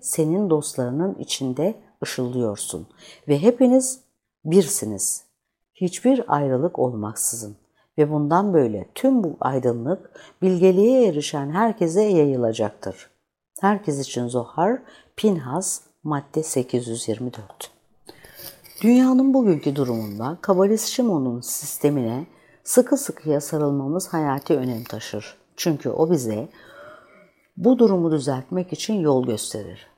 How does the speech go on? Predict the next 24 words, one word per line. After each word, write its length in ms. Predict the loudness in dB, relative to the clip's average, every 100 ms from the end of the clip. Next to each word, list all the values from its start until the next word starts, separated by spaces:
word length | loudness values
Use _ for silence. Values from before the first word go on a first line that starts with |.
| _
Zohar 420 | 2 4 4 -2 -6
kitabının 680 | -8 -8 -6 -8 -6 -8 -10 -20 0
tüm 240 | 4 4
dünyada 540 | 2 0 -2 -2 -2 0
bu 120 | -2
kadar 320 | -2 -2 -4
iyi 240 | -2 -2 0
tanınır 440 | -2 0 -2 -4
hale 380 | -6 -8 -4 -2
gelmesinin 880 | 0 0 0 -2 -4 -6 -6 -6 -2
bir 140 | 0
nedeni 440 | 0 0 0 0 0
de 120 | 0
budur. 260 | -2 -4 -12 -20 _ _ _ -18 -18 -2 2
Yakın 320 | 4 6 6
zamana 500 | 6 2 0 -2 -4
kadar 320 | -6 -4 -2
Zohar'da 640 | 0 0 -2 -2 -2 -2 -2
özel 440 | -2 0 2 2 0
bir 80 |
şey 280 | -2 -4 -4
olduğunu 720 | 0 2 2 0 0 -2 -4 -8 -20 _
herkes 500 | -2 -2 2 -2 0
bilirken 560 | -2 -2 -4 -10 -12